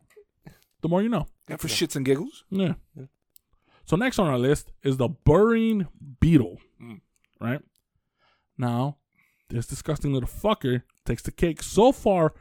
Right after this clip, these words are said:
Speaker 1: for being the most macabre of all three bugs I've covered so far. Whoever named the burrowing beetle didn't even fucking try. They just saw a beetle that liked to bury shit and was like,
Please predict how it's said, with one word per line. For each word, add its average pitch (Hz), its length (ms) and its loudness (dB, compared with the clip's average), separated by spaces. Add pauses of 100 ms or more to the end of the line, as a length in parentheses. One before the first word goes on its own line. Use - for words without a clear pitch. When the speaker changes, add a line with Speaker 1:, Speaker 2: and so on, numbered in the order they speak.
(280)
Speaker 1:
for 139 120 -2
being 165 220 4
the 147 80 2
most 135 280 0
macabre 196 680 0
of 127 160 -4
all 117 140 -2
three - 180 -2
bugs 139 380 0
I've 107 120 -4
covered 107 300 -8
so - 200 -4
far. 139 400 0 (1120)
Whoever 226 340 2
named 277 240 2
the 220 60 4
burrowing 202 460 0
beetle 180 400 2 (280)
didn't 262 200 -4
even 285 180 2
fucking 190 400 -4
try. 151 400 -2 (400)
They 135 120 -2
just 147 120 -8
saw 180 180 2
a 233 40 -2
beetle 160 400 4
that 123 100 -8
liked 117 220 -10
to - 60 -12
bury 202 260 0
shit - 240 -8
and 131 100 -6
was 120 140 -4
like, 113 180 -8